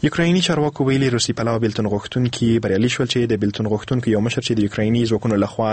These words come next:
د روسیې په پولو کې نیول شوی و، خوشي کړي. د لوهانسک د خلکو د خپلواک اعلان شوي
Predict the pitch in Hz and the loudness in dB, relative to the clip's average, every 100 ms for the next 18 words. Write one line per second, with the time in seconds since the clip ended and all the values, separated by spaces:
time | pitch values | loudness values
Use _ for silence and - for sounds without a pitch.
0 | 107 101 104 - 117 110 - 110 104 101 | 0 -2 -2 -2 -2 -2 0 0 0 0
1 | 92 - 147 143 143 - - 95 - 117 | 0 0 2 2 2 -2 -4 -4 -2 -4
2 | - - - 135 127 117 120 117 117 - | -6 -16 -6 0 2 2 0 -2 -4 -4
3 | 110 - 110 113 104 104 104 101 104 - | -4 -2 -2 -2 -2 -2 0 0 0 -2
4 | 110 95 104 110 | -2 0 -2 0